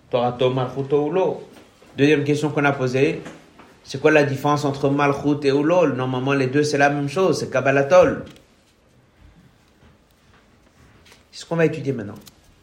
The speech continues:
Torato, Ainu, Bichra, Limud HaTorah, Unyan HaShayach, le Sechel Adam. Rien pour cela.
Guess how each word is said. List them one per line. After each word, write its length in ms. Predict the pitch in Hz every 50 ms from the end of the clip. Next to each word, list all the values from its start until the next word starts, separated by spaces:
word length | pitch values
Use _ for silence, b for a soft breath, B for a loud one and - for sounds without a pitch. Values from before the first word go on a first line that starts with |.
| _ _ _ _ _ _ _ - _ _ _ _ _ _ _ _ _ _ - - - - - - - - _ - - - - - - _ - - - _ - _ _ _ _ _ - - - -
Torato, 800 | 185 196 196 196 190 190 190 208 202 202 202 208 202 202 202 - -
Ainu, 400 | 180 190 190 190 190 196 190 190
Bichra, 400 | 185 180 170 170 175 190 185 180
Limud 260 | 180 185 185 185 185
HaTorah, 480 | 175 165 170 175 175 170 180 175 170 170
Unyan 220 | 175 175 175 175
HaShayach, 520 | 165 160 - - 156 160 170 175 165 170 165
le 60 | 156
Sechel 380 | - - 170 165 - 165 151
Adam. 360 | 147 139 131 123 120 110 90 80 - - _ _ _ _ _ _ - -
Rien 200 | 151 160 165 143
pour 140 | 131 143
cela. 440 | 135 - 127 120 - 123 135 135 -